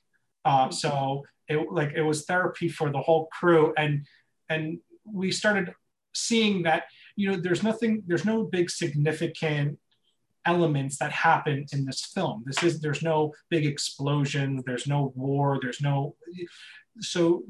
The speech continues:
Speaker 1: the, the character curve and the plot is very, very subtle all the way through. Uh, so again, so even in an experience where you're outside with our subject who's been inside for so long and doesn't want to do these things,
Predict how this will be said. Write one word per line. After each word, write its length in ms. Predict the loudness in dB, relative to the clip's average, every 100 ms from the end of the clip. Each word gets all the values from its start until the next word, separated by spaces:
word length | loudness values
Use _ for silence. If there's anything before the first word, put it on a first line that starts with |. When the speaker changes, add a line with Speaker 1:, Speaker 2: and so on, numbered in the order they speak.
| -10 -8 0
Speaker 1:
the, 340 | 2 2 0
the 120 | -2 -6
character 600 | -2 2 2 0 -4 -4 0
curve 440 | 4 4 4 2 -2 -6
and 340 | -4 -4 -8 -14 -20 -20 _ -6
the 100 | -6
plot 640 | -6 2 6 6 4 0 -8 _ _ _ _ -10
is 180 | -8 -8
very, 420 | -4 0 2 0
very 400 | 0 0 0 -2
subtle 520 | -4 0 2 2 -4 _ _ _ _ _ 2
all 240 | 4 6
the 100 | 4
way 200 | 2 0
through. 640 | -2 -6 0 2 2 0 -6 -14 -20 -20 _ 0
Uh, 340 | 6 6 4 0
so 520 | -2 0 2 0 -2 -8 _ -20 -20 _ -4
again, 420 | 2 4 2 -2
so 140 | -6 -2
even 240 | 0 2
in 160 | 2 2
an 60 | 0
experience 600 | -2 -2 0 2 2 0
where 140 | -2
you're 180 | -2 -2
outside 440 | -4 0 2 2
with 140 | 0 -2
our 80 |
subject 540 | -4 2 2 2 0 -2
who's 220 | -4 -2
been 180 | 0 2
inside 480 | 0 2 2 2 -2
for 100 | -6
so 260 | 0 2
long 440 | 4 6 8 8 4
and 80 | 0
doesn't 260 | -2 -2
want 220 | 0 0
to 60 | 0
do 80 | -2
these 160 | -6
things, 220 | -4 -4